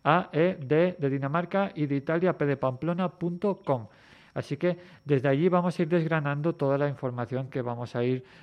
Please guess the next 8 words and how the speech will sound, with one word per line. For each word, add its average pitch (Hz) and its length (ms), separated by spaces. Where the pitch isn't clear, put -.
hablando 131 400
esta 131 160
tarde 135 280
con 123 200
Carlos, 147 420
con 139 120
su 131 120
presidente. 131 640